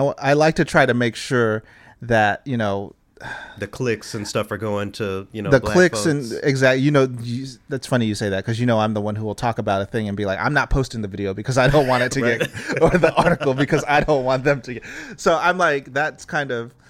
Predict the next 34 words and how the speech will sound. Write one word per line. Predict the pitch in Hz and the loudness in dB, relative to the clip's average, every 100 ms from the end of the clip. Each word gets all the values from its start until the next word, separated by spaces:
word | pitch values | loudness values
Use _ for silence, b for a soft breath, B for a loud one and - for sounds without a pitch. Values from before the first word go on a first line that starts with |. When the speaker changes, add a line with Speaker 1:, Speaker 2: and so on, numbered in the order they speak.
| b b b - | b b b -2
Speaker 1:
I | |
thought | - 269 226 | 2 2 2
we | 233 | 2
were | 220 | 2
just | 185 - | 0 2
sharing | 208 175 151 | 2 2 0
stuff | - 170 | -2 0
that | 156 | -2
was | 127 117 | -4 -2
getting | 156 139 | 0 0
us | 120 | -6
through | - 147 | -4 -4
the | 131 | -4
pandemic, | 143 127 120 113 165 | -4 -2 -2 -2 -2
Garrett. | 123 117 | 0 2
I | 151 156 | 2 0
thought | 170 147 | 0 0
we | 143 | 2
were | 135 | 2
just | 147 147 | 0 2
doing | 143 123 | 2 2
that. | 127 131 | 2 0
I | 131 | 0
didn't | 180 156 139 139 | -2 -2 -6 -4
know | 135 127 | -2 0
that | 123 | 0
I | |
was | 135 120 | 0 -2
gonna | 131 | -4
have | 127 | -4
to | 117 | -6
pull | - 143 | -6 -4
out | 120 110 | -2 -4
something | 143 127 123 113 | -6 -6 -6 -8